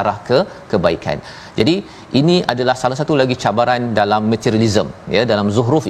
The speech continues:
ini kita kena berjaga-jaga, bukan sekadar harta sahaja yang mencabar, tetapi cara berfikir menggunakan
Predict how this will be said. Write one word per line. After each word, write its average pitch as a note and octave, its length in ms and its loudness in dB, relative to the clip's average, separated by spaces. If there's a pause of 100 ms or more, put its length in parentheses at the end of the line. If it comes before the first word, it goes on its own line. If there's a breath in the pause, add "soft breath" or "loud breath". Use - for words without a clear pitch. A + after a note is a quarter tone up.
ini B2 120 0 (640 loud breath)
kita C#3 260 2 (300)
kena A#2 180 2
berjaga-jaga, G2+ 580 0 (420)
bukan D3 300 -2
sekadar A#2 440 0 (140)
harta D3 360 0 (140)
sahaja A#2 380 0 (240)
yang G#2+ 140 2 (140)
mencabar, G#2 440 0 (320 loud breath)
tetapi B2+ 300 -2 (120)
cara C3 220 0
berfikir D3+ 420 0 (400 loud breath)
menggunakan C3+ 640 2